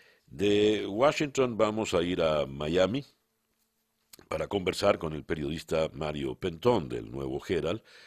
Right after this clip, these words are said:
a propósito de la situación en Cuba. Cuba aísla a treinta y dos mil turistas por coronavirus. El gobierno anunció que mantendrá a los extranjeros confinados en sus hoteles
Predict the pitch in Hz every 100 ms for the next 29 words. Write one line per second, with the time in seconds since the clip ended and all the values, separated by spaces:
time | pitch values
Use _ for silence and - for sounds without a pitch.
0 | - - - - - 76 92 90 87 80
1 | 76 62 71 67 65 90 98 104 156 170
2 | 104 71 - 143 160 143 92 104 80 85
3 | 87 82 73 73 69 - 131 151 73 78
4 | - 90 - 90 - 64 57 69 117 160
5 | 95 - _ _ - - - - - _
6 | _ - 64 65 78 90 104 113 113 92
7 | 82 92 101 107 95 82 73 71 69 82
8 | 92 82 - - 82 80 95 101 120 104
9 | - 110 101 123 151 143 120 123 110 -
10 | 82 58 58